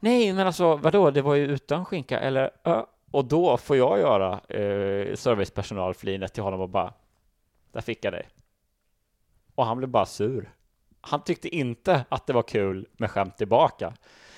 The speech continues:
Så det kan man ta med sig, att, eh, liksom, eh, svara att så här, "femhundra kronor för en påse, oj, nej, då vill jag inte ha någon, tack." Eller typ, "Extra lök, ja, gärna."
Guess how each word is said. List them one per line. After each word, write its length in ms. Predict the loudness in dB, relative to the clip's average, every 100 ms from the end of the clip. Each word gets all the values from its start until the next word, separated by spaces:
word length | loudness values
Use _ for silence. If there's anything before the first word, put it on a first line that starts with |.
| -20
Så 140 | -4 -2
det 80 |
kan 180 | 0 0
man 180 | 0 -2
ta 100 | -4
med 240 | -2 0
sig, 240 | 0 0 0
att, 320 | -2 -8 _
eh, 100 | -4 -4 _ _ _
liksom, 440 | -10 -4 -4 -4
eh, 920 | -6 -6 -6 -4 -4 -4 -6 -8 -16 -18
svara 800 | -18 -16 -2 2 4 4 4 2
att 180 | 0
så 140 | -2 -2
här, 100 | -2
"femhundra 400 | 0 0 2 -2
kronor 240 | 0 -2
för 100 | -2
en 60 | -4
påse, 440 | 0 0 0 -2 0
oj, 220 | 0 0
nej, 200 | -2 -2
då 80 | -2
vill 80 | -2
jag 60 |
inte 120 | -4 -6
ha 200 | -4 -4
någon, 160 | -4
tack." 440 | -6 -10 -12 -20 -20 _ _ _
Eller 260 | -2 0 0
typ, 240 | -2 -2
"Extra 280 | -4 -2 -2
lök, 300 | 0 0 -2
ja, 220 | 0 2
gärna." 440 | 2 -2 -4 -8